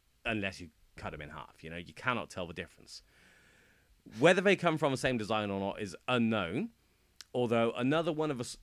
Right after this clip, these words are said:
vignettes from the source book that I keep referencing shows us Guri being activated and her murdering her creator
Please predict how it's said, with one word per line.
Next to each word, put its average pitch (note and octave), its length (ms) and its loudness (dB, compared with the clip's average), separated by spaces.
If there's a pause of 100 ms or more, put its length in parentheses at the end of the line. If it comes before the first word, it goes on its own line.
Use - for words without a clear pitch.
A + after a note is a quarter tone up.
vignettes A#2+ 500 -2
from A#2+ 240 -2
the A2 60 -2
source C#3 460 -2
book B2 180 -6
that G#2 80 -6
I G#2+ 60 -2
keep A#2 200 -6
referencing A#2 600 -4 (280)
shows D#3+ 520 2
us A2 260 -4 (260)
Guri C#3+ 380 2
being A2+ 320 0
activated B2 800 -2 (500)
and B2+ 220 0
her C#3 220 2
murdering B2+ 680 0
her A#2 240 -4
creator A2+ 840 -6